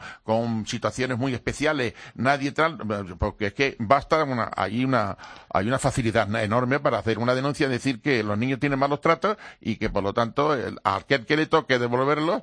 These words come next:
luego le puede buscar naturalmente algún problema gordo.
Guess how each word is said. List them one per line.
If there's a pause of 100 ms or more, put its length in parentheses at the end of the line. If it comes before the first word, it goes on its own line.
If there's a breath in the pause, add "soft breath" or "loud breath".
(340 loud breath)
luego
le
puede
buscar
naturalmente
algún
problema
gordo.